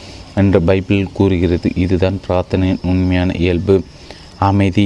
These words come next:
இணக்கம், ஆரோக்கியம், மகிழ்ச்சி மற்றும் பிற ஆசீர்வாதங்கள் குறித்த தேடல்கள்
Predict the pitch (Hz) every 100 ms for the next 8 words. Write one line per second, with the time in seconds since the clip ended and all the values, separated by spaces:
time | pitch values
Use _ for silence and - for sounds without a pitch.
0 | 95 95 95 92 101 98 92 92 95 92
1 | 104 98 92 92 - - 98 90 - 90
2 | 92 - - 85 98 90 87 92 92 85
3 | 90 92 - 87 95 95 92 85 98